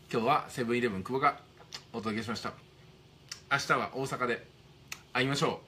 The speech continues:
う。速稼塾ファイナルの皆さん。イエーイ。<laughs> はい、セブンイレブンの、でもバイトに行こうと思ったんですけど、関さんね、多分雇ってくんないですよ。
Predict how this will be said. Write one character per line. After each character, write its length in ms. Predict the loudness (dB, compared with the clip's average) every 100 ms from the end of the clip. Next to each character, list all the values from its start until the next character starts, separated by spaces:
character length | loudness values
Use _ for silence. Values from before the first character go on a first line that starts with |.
| -18
う。 40 |
速 140 | -18 -10
稼 140 | -8
塾 100 | -4
フ 60 | 0
ァ 60 |
イ 40 | 0
ナ 60 |
ル 60 | 0
の 140 | -2 -8 -18 -20 -10
皆 240 | -2 -2
さ 160 | 0 -4 -8 -20 -20 -20 -20 -20 -20 -20 -20 -16 -8
ん。 40 |
イ 160 | 0 2
エ 520 | 2 -2 -8 -14 -14 -20 -20 -8
ー 1120 | -4 4 6 8 6 6 2 2 -6 -8 2 2
イ。 80 |
<laughs> 0 | 2 -16 -20 -6 -2 0 -2 0
は 60 | 2
い、 80 | 2
セ 200 | 2 2
ブ 140 | 2
ン 20 | 2
イ 40 | 2
レ 80 |
ブ 120 | 2 -2
ン 160 | -6 -6 -8 0 0 0
の、 340 | -2 0 -4 -6 -10 -10 -14
で 80 | -8
も 60 | 0
バ 160 | 0
イ 80 | 0
ト 80 | 0
に 80 | 0
行 60 |
こ 80 | 2
う 60 | 0
と 60 |
思 100 | 0
っ 40 | 0
た 80 | -2
ん 40 |
で 40 |
す 60 | -4
け 60 | -6
ど、 60 |
関 220 | -4 -8
さ 140 | -6 -6
ん 80 | -4
ね、 180 | -6 -2
多 100 | -2
分 140 | 0
雇 240 | -2 -2 -4
っ 20 |
て 80 | -4
く 100 | -6
ん 80 |
な 80 | -6
い 40 | -8
で 60 |
す 60 |
よ。 80 | -10